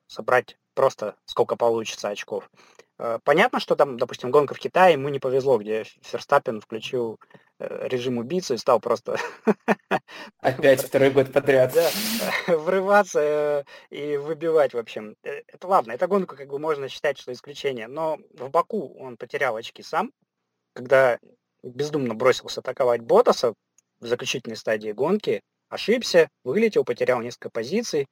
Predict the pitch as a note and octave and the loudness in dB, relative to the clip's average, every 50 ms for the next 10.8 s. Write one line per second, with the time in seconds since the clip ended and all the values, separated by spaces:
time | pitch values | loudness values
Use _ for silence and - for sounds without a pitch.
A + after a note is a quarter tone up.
0 | _ _ _ _ _ _ _ _ - - C#3 D3 C#3 - - - D3+ D3+ - _ | _ _ _ _ _ _ _ _ -10 -8 -4 -2 -4 -4 -2 -4 -6 -6 -2 _
1 | - E3+ E3 - - C#3 C#3 D3 D3+ D3 C#3+ E3 F3+ F3+ D3+ - F3+ E3+ - - | 4 4 4 4 2 2 2 4 2 2 2 4 6 6 6 6 4 4 2 0
2 | - - - - - - - - D#3 D#3+ D#3+ - D#3+ - - F#3 D#3 B2 C3 C#3 | 0 0 -2 -2 -2 -4 -8 -8 -8 -8 -8 -8 -8 -4 -2 0 0 2 2 0
3 | C#3+ C#3 C3+ C3 - C3+ C3+ C3+ C3+ C#3 C#3 C#3 C3+ C3+ C3+ C3+ C3+ C3 C3 - | 0 -2 -4 -4 -2 0 0 2 2 2 2 2 2 2 2 0 0 -2 -6 -12
4 | - - - _ _ _ - _ _ - B2+ F#3 F#3+ F#3 F#3 - - - E3+ F#3+ | -20 -20 -20 _ _ _ -20 _ _ -4 0 2 2 2 0 -2 -2 -2 -2 -2
5 | G#3+ G3 F3 D#3+ - D3+ - - C#3+ C#3+ C3 B2+ C3 C3 C#3 D#3 D#3 E3+ E3+ F3+ | -4 -6 -10 -10 -12 -8 -2 2 4 4 4 4 2 0 0 0 0 0 0 -2
6 | F#3 - D#3 C#3+ C3 C3 C3 - C#3+ C3 D3 C#3 - F3 F#3+ A3+ B3 F#3 D3 C#3+ | 0 2 2 2 2 -2 -4 -6 -4 -4 -4 -4 0 4 6 6 6 6 4 0
7 | C#3+ - D#3 D#3 E3+ F3 F3+ E3+ - D#3 D3 - - A#3+ B3 A3+ F#3 E3 D#3 C#3+ | -2 -2 -4 0 2 2 2 2 0 -6 -8 -6 -6 -4 -4 -4 -4 -4 -4 -2
8 | C3+ D#3 F3 E3 A#2 D3 C#3+ D3 C#3+ C#3 - D3 C#3 B2+ - B2 A#2+ A#2 A#2+ A#2+ | -2 0 0 0 0 2 2 2 2 0 -2 -4 -4 -4 -6 -6 -6 -6 -4 -4
9 | A#2+ A#2 A#2 A#2+ A2+ - A2 B2 A#2+ A#2 A2+ G2+ _ _ - A#2 A2+ G#2+ G2+ - | -4 -4 -4 -6 -10 -8 -6 -6 -6 -6 -6 -10 _ _ -12 -10 -10 -10 -10 -14
10 | _ _ _ _ B2 - - - - C3+ C#3 C#3 - G#3+ G#3 - | _ _ _ _ -18 -18 -18 -20 -18 -18 -16 -6 -6 -6 -6 -6